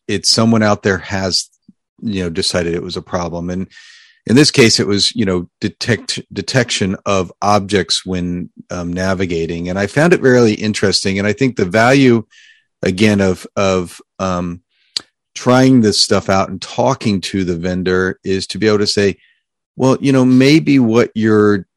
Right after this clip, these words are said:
doing with it is great, but maybe your ability to share it back with the person using it may not be the tones that I would expect," 'cause they're using tones to simulate, um,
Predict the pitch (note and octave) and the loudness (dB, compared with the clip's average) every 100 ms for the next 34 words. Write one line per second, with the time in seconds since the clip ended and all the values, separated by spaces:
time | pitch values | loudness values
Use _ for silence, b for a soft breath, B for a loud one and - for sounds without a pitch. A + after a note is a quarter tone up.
0 | _ _ A#2 F#2+ F#2 A#2 B2 B2 A2 F#2+ | _ _ -12 -12 -2 4 6 6 4 2
1 | G2 - F#2+ F2+ E2+ - - F#2+ G#2 G2 | 2 2 0 0 -2 -6 -4 0 2 0
2 | - G2+ G#2 G#2+ G#2+ G#2 G2+ F#2+ G2 G2+ | -2 -4 -2 -2 -2 -2 -2 -2 0 2
3 | G2 F#2 F2+ G2 G2 F2 - F#2 F#2 F#2 | 2 0 0 2 2 -2 -6 -4 -4 -4
4 | F2+ - - - A2+ A2 - - F2+ G2+ | -6 -8 -6 0 2 2 0 -6 -4 -2
5 | G#2 - F#2+ - F#2 F2+ - G2 F#2 F2+ | -2 -4 -6 -4 -8 -8 -8 -6 -4 -6
6 | F2+ C3 D#3 C3+ G2+ - b b b b | -2 0 2 2 2 -2 b b b b
7 | - B2+ F3 E3+ D3 B2 G#2 - A#2 A#2 | -2 2 4 4 4 2 0 -2 0 4
8 | A#2+ F#2+ G2 F#2+ F2+ F2 E2+ - F2+ D2+ | 4 2 0 0 0 -2 -4 -6 -6 -8
9 | - F#2 F#2+ F#2 F2 F2 - F#2 F2+ F2 | -8 -4 -4 -4 -6 -8 -6 -6 -4 -6
10 | - E2+ - F2+ F2+ F2+ F2 - _ F2+ | -6 -6 -4 -4 -2 -2 -4 -8 _ -8
11 | F2 E2+ | -6 -6